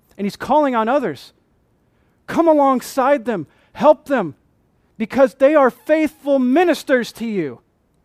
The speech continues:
And now you're gonna bite and devour them because they're being weak? As if all that has gone undone. I don't care what you've done for me in the past. Right now,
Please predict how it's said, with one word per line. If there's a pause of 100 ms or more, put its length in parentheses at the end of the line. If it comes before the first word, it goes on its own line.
(220)
And
now
you're
gonna
bite
and
devour
them (440)
because
they're
being
weak? (1500)
As
if (120)
all
that
has
gone (140)
undone.
I
don't
care
what
you've
done
for
me
in
the
past. (280)
Right
now,